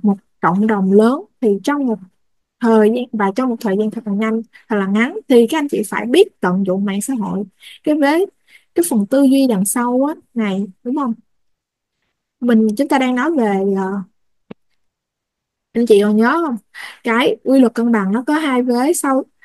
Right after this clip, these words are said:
Thu nhập của bạn thì sẽ bằng với tư duy gốc rễ của bạn cộng với giá trị bạn trao cho cộng đồng, đúng không? Bây giờ cái phần tư duy mình là ok rồi, nhưng mà cái phần trao giá trị này mà mình không làm, hai cái này nó phải phát triển song song. Những ngày trước tôi đã chia sẻ với các anh chị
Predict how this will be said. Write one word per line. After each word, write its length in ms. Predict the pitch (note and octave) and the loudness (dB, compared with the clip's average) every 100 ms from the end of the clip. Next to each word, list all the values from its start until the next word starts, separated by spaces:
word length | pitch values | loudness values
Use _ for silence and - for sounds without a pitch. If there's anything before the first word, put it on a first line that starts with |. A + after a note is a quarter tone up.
| - _ _ _ _ | -20 _ _ _ _
Thu 120 | D4+ D4 | 0 2
nhập 200 | A3+ - | 0 0
của 80 | C4 | -2
bạn 260 | A#3 G3 G#3+ | 0 0 2
thì 120 | G#3+ | 2
sẽ 160 | A#3+ | 2
bằng 280 | B3 A3 G3 | -2 -2 -2
với 300 | G#3 A#3 E4+ F4+ _ _ _ _ _ - | 0 2 0 -2 _ _ _ _ _ 4
tư 120 | C#4 | 6
duy 220 | C#4 C#4 | 6 4
gốc 120 | E4 | 2
rễ 180 | G#3+ G3 | -2 -4
của 120 | A3+ | -2
bạn 240 | C4 - G#3 | -4 -2 -4
cộng 200 | G3 A3 | -4 -2
với 160 | B3+ | 0
giá 80 | C4+ D4+ | 0 0
trị 140 | G#3+ G3+ | -2 -4
bạn 240 | F#3+ G3+ | -2 -2
trao 200 | G#3+ A3+ | 0 0
cho 120 | A3+ A3 | -2 -4
cộng 220 | - G3+ | -4 -4
đồng, 240 | G3+ F#3+ F#3 _ _ _ _ _ A#3 | -2 -6 -8 _ _ _ _ _ -6
đúng 100 | C4 | -2
không? 180 | B3+ G#3+ _ _ - | -2 -4 _ _ -4
Bây 80 | C#4 | 2
giờ 40 | C4 | 4
cái 80 | E4+ | 4
phần 140 | C#4+ A#3 | 0 2
tư 120 | C4 | 4
duy 260 | C4+ C#4 | 4 4
mình 200 | C4+ A3 | 2 2
là 140 | G3+ G#3 | 2 2
ok 200 | A3 A3+ C4 A#3+ | 0 2 2 2
rồi, 220 | G#3 G3+ | 0 -2
nhưng 120 | A3+ B3+ | -2 -4
mà 60 | C#4 | -4
cái 80 | D4+ | -2
phần 180 | G#3+ A3+ | -2 0
trao 180 | B3 | 0
giá 80 | C4+ E4+ | 0 0
trị 120 | - G#3 | -2 -2
này 160 | G#3+ G#3+ G3+ _ _ | -2 -4 -6 _ _
mà 100 | A3 | -2
mình 160 | G#3 G#3 A3 | 0 0 0
không 200 | B3+ B3+ | -2 -2
làm, 280 | G3+ G#3+ - _ _ _ | -2 -4 -10 _ _ _
hai 160 | C#4+ D4 | -2 0
cái 120 | F#4 | 2
này 120 | D4 | 0
nó 60 | A#3 - | -2 -4
phải 100 | B3 | -2
phát 220 | D#4+ - | -2 -2
triển 180 | - C4+ | -6 -4
song 200 | C4 B3+ | -6 -4
song. 360 | B3 A#3+ A#3+ | -4 -2 -2
Những 200 | G3 A3 | -4 -2
ngày 140 | C#4 A3 | -2 0
trước 180 | C#4 E4 | 0 0
tôi 120 | B3+ | -2
đã 160 | A3+ A#3+ | -2 -2
chia 140 | B3+ | -4
sẻ 240 | - - | -4 -4
với 140 | C4 D4 | -2 -2
các 60 | |
anh 100 | C4+ | -4
chị 140 | C4 | -4